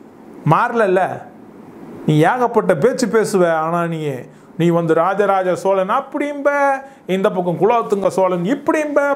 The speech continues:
பாண்டியர்கள் வரலாறு பேசுவ, சேர சோழர்கள்னுவ, ஆனா வந்து உனக்கு இந்த சொசைட்டில இருக்கிற இந்த அடிப்படை விஷயம் கூட உனக்கு புரியாது இல்ல? கேட்டா நீங்கெல்லாம் தமிழ் சாதியா தெலுங்கு சாதியான்னு உட்கார்ந்து வியாக்கியானம் பேச வேண்டியது.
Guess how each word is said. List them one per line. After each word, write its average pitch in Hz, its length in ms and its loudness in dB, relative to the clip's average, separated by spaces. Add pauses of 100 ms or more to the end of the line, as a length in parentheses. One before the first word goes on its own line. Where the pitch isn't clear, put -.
பாண்டியர்கள் 196 640 0
வரலாறு 190 360 0
பேசுவ, 311 400 0 (180)
சேர 220 440 0
சோழர்கள்னுவ, 196 760 -2 (360)
ஆனா 214 320 0
வந்து 214 220 -2
உனக்கு 233 300 -2
இந்த 196 180 0 (440)
சொசைட்டில 233 500 2
இருக்கிற 190 240 0 (280)
இந்த 208 200 0 (340)
அடிப்படை 254 540 0
விஷயம் 226 360 -2
கூட 277 160 0
உனக்கு 196 220 -4
புரியாது 170 340 0 (140)
இல்ல? 208 140 2 (1000)
கேட்டா 190 380 -2 (140)
நீங்கெல்லாம் 202 420 -2
தமிழ் 175 280 -2
சாதியா 170 340 0
தெலுங்கு 175 340 0
சாதியான்னு 156 520 -2
உட்கார்ந்து 170 340 -6 (240)
வியாக்கியானம் 180 640 0
பேச 147 180 -2
வேண்டியது. 127 340 -8